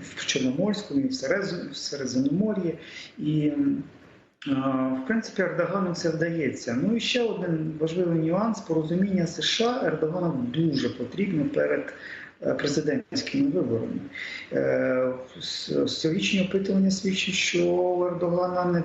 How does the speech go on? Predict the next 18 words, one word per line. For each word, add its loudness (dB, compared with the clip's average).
дуже 2
є 4
й 0
такі, 0
е, 0
однозначні 0
перспективи. -2
А 0
для 0
того, -2
щоб -2
займатися -2
передвиборчою -4
кампанією, 0
Ердогану 0
потрібно 0
закрити 0
де-, -4